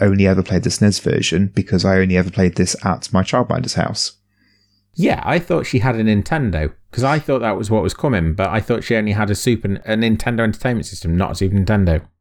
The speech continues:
Speaker 1: Back when I started frequenting my childminder's house, she did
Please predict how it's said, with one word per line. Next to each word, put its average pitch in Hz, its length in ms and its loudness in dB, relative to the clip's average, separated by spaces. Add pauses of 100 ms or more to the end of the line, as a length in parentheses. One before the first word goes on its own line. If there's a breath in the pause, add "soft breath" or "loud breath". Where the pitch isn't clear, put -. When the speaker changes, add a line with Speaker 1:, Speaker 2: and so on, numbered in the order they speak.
(300)
Speaker 1:
Back - 260 0
when 117 80 4
I - 20 2
started 107 380 0
frequenting 90 420 0
my 90 80 4
childminder's 80 640 -2
house, - 460 -2 (360)
she - 260 2
did 104 300 0